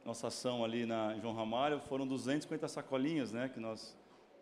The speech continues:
pegamos, e são já du-, quase trezentas, né, que estão alcançando já.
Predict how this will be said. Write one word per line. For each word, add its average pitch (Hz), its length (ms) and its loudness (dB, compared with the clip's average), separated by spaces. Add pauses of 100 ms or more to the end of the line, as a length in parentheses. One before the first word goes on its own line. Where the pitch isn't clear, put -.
(300)
pegamos, 127 520 8
e 113 60 0
são 113 640 -2
já 123 120 2
du-, 110 140 -6 (140)
quase 135 220 4
trezentas, 151 420 0
né, 156 140 2
que - 60 -12
estão 127 180 -2
alcançando 127 580 0
já. 123 260 6